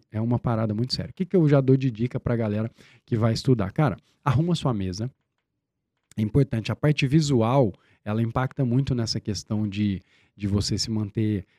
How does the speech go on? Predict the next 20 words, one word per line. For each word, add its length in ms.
focado 500
pra 120
fazer 200
uma 160
única 200
coisa. 200
Se 40
a 40
sua 140
mesa 220
tá 120
toda 200
bagunçada, 600
real, 440
você 280
vai 200
se 140
desconcentrar 640
mais 220
fácil. 480